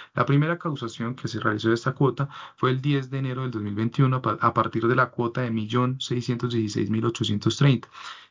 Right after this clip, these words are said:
Y asimismo, precisa en el minuto, en la hora, posteriormente en su respuesta, que confirma que la terminación del crédito ochenta y nueve sesenta y cinco y el inicio del crédito cero nueve veintiocho coinciden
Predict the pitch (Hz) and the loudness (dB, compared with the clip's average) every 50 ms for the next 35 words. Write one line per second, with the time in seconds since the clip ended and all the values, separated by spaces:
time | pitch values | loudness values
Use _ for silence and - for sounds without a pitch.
0 | _ - - 101 104 110 117 131 135 127 127 131 127 - _ - - 110 107 110 | _ -6 -4 -2 2 2 4 4 2 2 0 -4 -6 -6 _ 0 2 2 4 4
1 | 127 127 117 110 101 104 101 104 104 107 113 117 113 - - 120 110 104 101 104 | 4 2 2 0 -2 0 0 0 2 2 2 2 0 0 0 2 2 2 4 4
2 | 107 113 117 117 - - - - - _ _ _ - 123 113 - - 110 110 117 | 4 4 4 4 2 -4 -8 -16 -20 _ _ _ -6 -4 -4 -2 -2 0 2 0
3 | 120 117 - 127 127 127 131 131 - - 131 123 - 135 139 - - - - - | 2 2 2 2 4 4 2 2 2 2 0 2 0 -4 -8 -8 -10 -14 -14 -6
4 | - - - - 139 131 143 143 151 165 170 - 147 131 - - 123 117 117 113 | 0 2 4 6 6 6 6 4 4 2 0 0 -4 -4 -4 -4 -2 -2 0 0
5 | 110 104 - 123 120 139 143 143 143 147 151 147 147 143 - 143 - - 120 117 | -2 -4 -4 -2 -2 0 0 0 0 2 2 2 0 0 -2 -4 -2 -2 -2 -2
6 | - - 117 113 113 - 113 110 117 123 131 147 151 143 143 117 120 110 110 110 | 0 0 0 0 2 2 2 2 4 4 4 2 0 0 -2 -2 -2 -2 -2 -2
7 | 107 117 135 143 143 - - - - 151 135 131 123 113 117 123 156 175 165 - | 2 4 4 4 4 2 0 2 4 6 6 6 6 4 4 4 4 2 2 0
8 | - - - - - - - - - _ - 117 113 - - 117 117 117 - - | -6 -12 -12 -14 -18 -18 -18 -20 -16 _ -4 -2 0 4 4 4 4 4 2 0
9 | 139 127 - - - - 131 117 113 113 117 117 123 131 135 139 139 139 120 117 | 0 0 -2 -6 -4 -2 0 0 2 4 2 2 2 2 0 0 0 2 2 2
10 | 113 110 - - 127 127 123 - 143 139 - 127 117 117 - - 143 143 147 170 | 2 2 2 4 4 4 4 2 -4 0 4 4 4 4 2 2 2 2 2 0
11 | 170 | -4